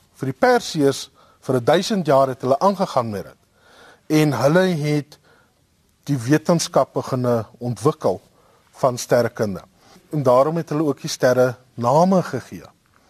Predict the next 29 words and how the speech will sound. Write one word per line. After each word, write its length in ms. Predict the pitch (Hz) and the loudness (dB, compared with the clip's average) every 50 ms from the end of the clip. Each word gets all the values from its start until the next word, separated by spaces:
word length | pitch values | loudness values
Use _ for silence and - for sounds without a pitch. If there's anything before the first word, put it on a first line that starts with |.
| _ _ _ _ _ | _ _ _ _ _
Ons 280 | - 180 180 170 - | 0 0 0 2 2
het 60 | 214 165 | 0 2
byvoorbeeld 760 | 196 175 - - 180 170 160 160 165 165 165 160 151 - - - _ _ _ _ _ _ _ _ _ | 0 -2 2 2 2 4 4 4 4 4 4 2 -2 -6 -14 -20 _ _ _ _ _ _ _ _ _
op 200 | - 147 120 - | -14 -10 -6 -6
die 80 | 151 | -4
oomblik 560 | 151 147 147 147 156 151 151 143 - _ - - - _ _ _ | 0 0 2 4 4 4 2 2 -2 _ -18 -20 -20 _ _ _
Orion 480 | - 151 151 139 143 143 139 135 127 113 - - _ _ _ _ _ _ - - 104 | 0 0 2 4 4 4 4 2 0 -2 -6 -12 _ _ _ _ _ _ -20 -14 -6
redelik 320 | 117 123 127 131 127 - - | -4 -2 0 0 -2 -2 0
sigbaar 440 | - 151 - - - 160 147 143 | -2 -2 -2 0 2 2 2 2
vir 260 | - - 151 151 170 233 | 0 -6 -4 -2 -2 -2
ons. 160 | 269 - - _ _ _ _ - - - - _ _ | -2 -4 -12 _ _ _ _ -20 -20 -20 -20 _ _
Nou, 400 | 135 139 135 143 139 135 135 - - _ _ - - | 2 4 4 6 4 4 2 -2 -6 _ _ -20 -20
die 200 | _ 110 113 143 - | _ -12 -12 -10 -2
een 200 | 170 160 160 156 - | 2 2 2 2 0
skouer 400 | - - 165 151 147 151 151 - - | -2 0 0 2 2 2 0 0 0
van 180 | - 139 139 | -2 0 2
hom, 220 | 139 135 131 131 127 123 113 - _ - _ _ - 98 | 2 2 2 0 -2 -4 -6 -12 _ -20 _ _ -20 -14
sy 180 | - - 135 123 | -8 -6 -2 0
naam 220 | 120 120 120 120 | 2 2 2 0
is 100 | 107 - - | -2 -6 -6
Betelgeuse. 840 | - 123 127 - 160 156 143 131 170 202 262 294 - - - - _ _ _ _ _ _ _ _ _ _ _ _ _ _ | -6 -4 0 0 0 0 0 2 2 2 2 2 0 -6 -14 -18 _ _ _ _ _ _ _ _ _ _ _ _ _ _
Okay, 260 | 117 113 - 139 139 123 | -14 -4 0 0 2 2
wat 160 | 131 - - | 0 -2 -4
beteken 540 | - 120 - - 139 123 - 135 131 131 120 - _ _ - - _ _ _ _ - | -8 -8 -4 -4 -4 -2 -2 -2 -4 -4 -6 -10 _ _ -20 -20 _ _ _ _ -4
die 100 | - - | 0 0
armpit 560 | 135 135 139 135 127 - _ 147 - - - - | 2 2 2 0 -4 -4 _ -4 -4 -4 -10 -4
van 180 | - 127 113 113 | -2 -2 0 0
die 160 | 113 113 110 | 0 -2 -4
groote. 460 | - - - 120 117 110 - - 151 | -6 -6 -2 0 0 0 0 0 -2